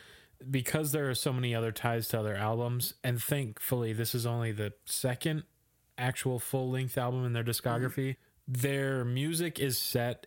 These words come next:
Speaker 1: in, like, the World War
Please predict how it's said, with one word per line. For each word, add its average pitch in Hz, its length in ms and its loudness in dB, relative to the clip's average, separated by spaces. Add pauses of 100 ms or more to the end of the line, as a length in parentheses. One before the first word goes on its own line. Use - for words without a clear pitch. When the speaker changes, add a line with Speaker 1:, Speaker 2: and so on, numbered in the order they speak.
Speaker 1:
in, 120 360 0
like, 107 360 -2 (200)
the 120 180 2
World 123 540 0
War 120 440 0